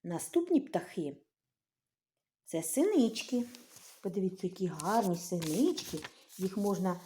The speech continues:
розпізнати по їхньому забарвленню. Невеличкі пташки із яскравим забарвленням.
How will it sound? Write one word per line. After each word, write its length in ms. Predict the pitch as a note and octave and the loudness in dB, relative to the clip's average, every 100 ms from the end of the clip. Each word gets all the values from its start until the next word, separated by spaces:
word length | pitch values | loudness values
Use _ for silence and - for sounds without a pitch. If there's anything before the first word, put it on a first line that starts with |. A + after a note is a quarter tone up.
| - - | -18 -6
розпізнати 680 | G3 F#3+ - F3+ G#3+ F#4 - | -4 -4 -2 2 2 2 0
по 180 | - F3 | -2 -2
їхньому 500 | E3 G3+ G#3+ G3 G3+ | -2 -4 0 0 0
забарвленню. 880 | G3+ G#3 G3 F3 E3 D#3+ D3 C#3 C3+ - - - - - - | 2 2 2 -2 -4 -4 -4 -4 -6 -10 -20 -20 -20 -20 -10
Невеличкі 920 | F3 F#3 F#3 F3 E3 C#4 F4 - F#3 E3 | 2 4 6 4 6 4 4 0 -4 -6
пташки 840 | - - - C4 G#3 - - F3 - | -8 -2 4 4 4 0 -4 -6 -2
із 220 | F#3 D#3 | -2 0
яскравим 580 | F3 - - F#3 G3 G3 | -2 -2 2 4 4 4
забарвленням. 880 | G#3+ B3 F3+ C3+ C#3 D3 C#3+ C3+ | 2 2 2 2 -4 -8 -8 -8